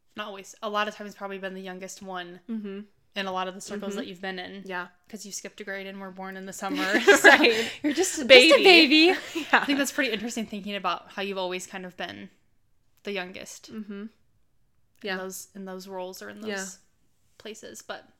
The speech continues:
Speaker 1: still the power of, like, still speaking your thoughts and opinions.
Speaker 2: Right.
Speaker 1: Um,
Speaker 2: Yeah.
Speaker 1: and recognizing that those are just as valid and important as
Speaker 2: Mm-hmm.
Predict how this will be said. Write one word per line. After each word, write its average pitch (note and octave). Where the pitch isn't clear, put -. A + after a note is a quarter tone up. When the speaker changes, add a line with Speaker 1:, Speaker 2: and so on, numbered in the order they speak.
Speaker 1:
still -
the F#3+
power F3+
of, F3+
like, F3+
still F#3
speaking F#3+
your C4
thoughts C4
and F4
opinions. D4
Speaker 2:
Right. A3
Speaker 1:
Um, F3+
Speaker 2:
Yeah. G#3
Speaker 1:
and G#3
recognizing G3
that F#3+
those F#3
are F#3
just F#3
as F3+
valid F#3+
and F#3
important G3+
as G3+
Speaker 2:
Mm-hmm. G#3+